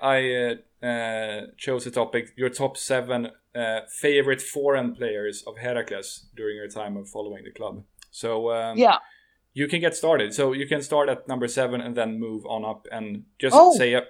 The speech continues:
Speaker 1: say a few words about each player as well.
Speaker 2: Okay,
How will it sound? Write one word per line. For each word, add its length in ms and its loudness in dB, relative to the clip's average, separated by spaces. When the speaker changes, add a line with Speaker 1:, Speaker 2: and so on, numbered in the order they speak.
Speaker 1:
say 260 2
a 60 6
few 160 -4
words 280 2
about 260 0
each 180 -12
player 320 -2
as 120 -12
well. 240 -6
Speaker 2:
Okay, 260 2